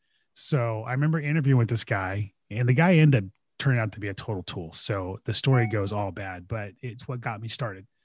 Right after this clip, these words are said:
So, um, and I s-, and he asked me why I was there. And for some reason, I was honest. I was like, "I'm really here because I wanna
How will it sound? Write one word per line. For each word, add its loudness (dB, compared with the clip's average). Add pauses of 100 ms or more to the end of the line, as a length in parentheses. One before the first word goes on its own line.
(320)
So, 0
um, -2
and -6
I -4
s-, -10
and -6
he -4
asked 0
me 4
why 0
I 0
was -2
there. 4
And -2
for -2
some 4
reason, 4
I 6
was 2
honest. 2
I -4
was -4
like, -4
"I'm 0
really 4
here 4
because 0
I 0
wanna 0